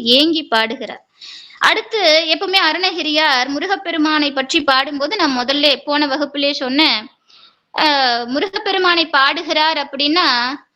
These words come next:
அங்கிருந்து அவருடைய தந்தையை பாடி விடுவார், தாயை பாடி விடுவார், மாமனான திருமாலை பற்றி பாடி விடுவார், அவருடைய சகோதரரை பற்றி பாடுவார். இப்படி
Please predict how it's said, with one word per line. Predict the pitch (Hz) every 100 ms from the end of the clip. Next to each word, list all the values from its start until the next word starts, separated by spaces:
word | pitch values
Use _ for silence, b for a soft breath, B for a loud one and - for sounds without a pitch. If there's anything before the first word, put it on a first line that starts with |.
| _
அங்கிருந்து | - 269 339 381 392 392 427
அவருடைய | 403 330 302 285
தந்தையை | 294 285 349 349
பாடி | - 269 254
விடுவார், | 240 220 220 254 - -
தாயை | 277 330 392 370
பாடி | - 254 247
விடுவார், | 240 220 214 233 240
மாமனான | 240 254 311 427 381 320 277 240 202 151 _ _
திருமாலை | - 339 440 415 359
பற்றி | 302 285 320
பாடி | 285 262 247 240
விடுவார், | 226 220 240 262 - _ _ _ _
அவருடைய | - 302 330 311 294 254 220 226
சகோதரரை | 262 381 453 415 339 277
பற்றி | 277 311
பாடுவார். | 294 262 254 381
இப்படி | 453 440 359 285 233